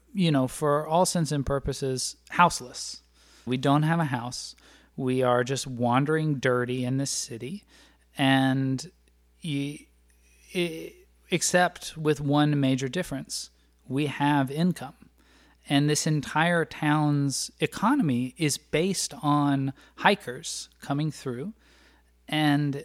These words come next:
the lengths that they went to, to make us feel accepted was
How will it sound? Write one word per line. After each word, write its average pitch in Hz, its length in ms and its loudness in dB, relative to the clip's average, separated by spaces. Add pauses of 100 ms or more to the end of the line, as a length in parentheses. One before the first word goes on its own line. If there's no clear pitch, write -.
the 139 260 2
lengths 180 320 4
that 220 140 0
they 208 120 4
went 151 380 0
to, 147 360 -2
to 135 240 -4
make 123 400 -2
us 135 220 -2
feel 123 300 -4
accepted 180 580 -6
was 123 500 -2